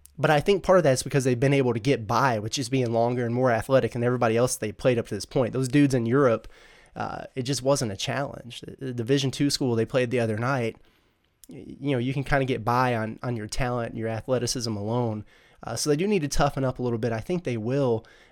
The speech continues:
Uh, but you have all these bodies to rotate in the front court. You're six nine or taller. They play with verticality. They get off the floor. Uh, you know, I mentioned it. You got plus height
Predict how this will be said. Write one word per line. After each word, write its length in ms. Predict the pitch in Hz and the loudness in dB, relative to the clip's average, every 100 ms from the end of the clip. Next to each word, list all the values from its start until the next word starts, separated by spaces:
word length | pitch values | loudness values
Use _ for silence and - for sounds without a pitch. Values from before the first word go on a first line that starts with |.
| - | -12
Uh, 80 | 117 | -8
but 120 | - | -2
you 60 | 208 | -2
have 100 | 175 | -2
all 120 | 180 | 0
these 200 | 185 107 | 0 0
bodies 540 | - 110 156 143 113 | -4 -6 -4 -4 -4
to 100 | - | -4
rotate 400 | 117 131 135 156 | 0 0 2 0
in 120 | 135 120 | 0 -2
the 80 | |
front 320 | 104 - 117 - | -2 -2 -2 -2
court. 400 | 113 107 104 - | -4 -2 -4 -8
You're 80 | 127 | -6
six 340 | - 147 - | -4 -4 -2
nine 260 | 139 135 127 | 0 2 0
or 60 | |
taller. 460 | 113 - 123 123 120 | 0 2 4 4 2
They 100 | 107 | -2
play 220 | - 156 | 0 2
with 200 | 143 113 | 2 0
verticality. 680 | 131 131 117 - 127 127 123 | 0 0 2 2 4 2 2
They 80 | 113 | 0
get 100 | 120 | 0
off 140 | 120 | -2
the 100 | - | -4
floor. 440 | - 135 127 120 117 - - - _ _ - | -2 2 4 4 0 -14 -20 -20 _ _ -14
Uh, 140 | - - - - - - - | -14 -14 -16 -16 -18 -18 -4
you 100 | 143 | -2
know, 60 | |
I 60 | 127 | 2
mentioned 320 | 131 151 131 | 2 2 -2
it. 20 | |
You 80 | 117 | -2
got 160 | 135 - | -4 -4
plus 240 | - 143 | -4 -2
height 460 | - - 147 135 | -2 0 0 0